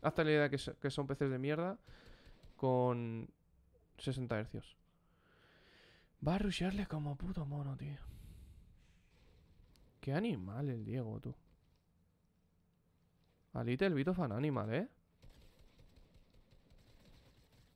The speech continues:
Escúchame. Eres un puto animal, Diego.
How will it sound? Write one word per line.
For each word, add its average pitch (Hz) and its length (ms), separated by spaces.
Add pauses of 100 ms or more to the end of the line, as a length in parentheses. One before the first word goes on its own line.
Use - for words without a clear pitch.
(1700)
Escúchame. 123 520 (480)
Eres 147 220
un 139 80
puto 131 200
animal, 113 320
Diego. 113 200